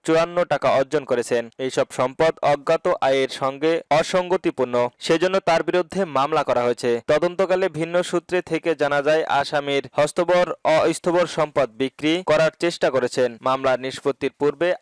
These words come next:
আসামির অবৈধ সম্পদগুলো হস্তান্তর করে বিক্রি করা গেলেও রাষ্ট্রের ক্ষতি হবে, সেজন্য প্রতিরোধ আইন দুইশো দুই এর চোদ্দ ধারা, দুর্নীতি কমিশনের বিধিমালায় দুইশো সাত এর বিধি আঠারো এর বিধান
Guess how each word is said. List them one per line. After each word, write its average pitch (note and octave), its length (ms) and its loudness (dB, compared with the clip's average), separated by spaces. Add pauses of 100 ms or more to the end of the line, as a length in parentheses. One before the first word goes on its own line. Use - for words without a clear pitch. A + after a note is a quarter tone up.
(120)
আসামির F3 360 -6 (120)
অবৈধ E3+ 300 -2 (160)
সম্পদগুলো F3 540 -6 (100)
হস্তান্তর D#3+ 680 -4 (100)
করে C#3 160 2 (180)
বিক্রি D3+ 260 -6 (100)
করা F3 240 2
গেলেও C#3+ 200 0 (120)
রাষ্ট্রের C#3 440 -2
ক্ষতি E3+ 260 -4
হবে, A#2+ 180 0 (200)
সেজন্য C3+ 340 0 (320)
প্রতিরোধ F#3+ 400 -2 (180)
আইন F3 180 -4 (100)
দুইশো E3 300 -8 (120)
দুই D#3 180 -6 (300)
এর C#3+ 100 -2 (200)
চোদ্দ D3 200 -6 (120)
ধারা, C3 180 0 (120)
দুর্নীতি B2+ 420 -12
কমিশনের C3+ 460 -8 (120)
বিধিমালায় D#3+ 640 -6 (160)
দুইশো D3 380 -10 (120)
সাত C3 240 -4 (120)
এর C3 160 -6
বিধি C#3 220 -8 (140)
আঠারো D#3 280 -6 (140)
এর C#3 80 -4 (100)
বিধান D3+ 260 -4